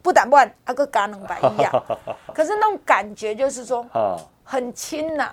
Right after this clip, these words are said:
Speaker 2: 好，好，好。
Speaker 1: 啊，第二场是大家行落雨，所以七早八早来啊。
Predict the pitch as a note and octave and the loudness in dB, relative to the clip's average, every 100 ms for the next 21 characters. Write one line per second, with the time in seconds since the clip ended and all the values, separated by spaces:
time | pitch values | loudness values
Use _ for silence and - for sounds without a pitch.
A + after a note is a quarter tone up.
0 | - C3 B2 A#2 G#2+ G2+ G2+ F2+ - _ | 2 4 4 4 2 0 -2 -4 -10 _
1 | - F#4+ F#4 B3+ A#3 A3 A3+ A#3+ - A3+ | 2 2 6 4 2 -10 -10 -12 -6 -2
2 | A3+ A3+ A#3+ A#3 F#3+ G3 G#3 A3 D#4 - | -2 -2 -2 -2 -4 -2 -2 -2 -6 -6
3 | D#4 D#4+ D4+ - A3 A2 D#2+ - | -2 0 2 2 0 -2 -8 -14